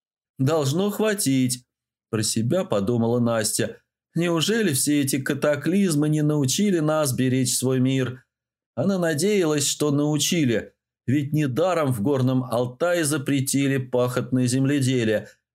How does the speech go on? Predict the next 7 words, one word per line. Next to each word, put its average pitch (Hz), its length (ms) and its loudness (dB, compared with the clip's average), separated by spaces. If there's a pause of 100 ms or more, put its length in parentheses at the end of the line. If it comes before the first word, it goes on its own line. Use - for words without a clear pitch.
Правда, 208 360 0
и 165 240 -2
земель 160 440 0
для 143 220 0
пашни 139 480 0
здесь 123 300 0
было 139 460 0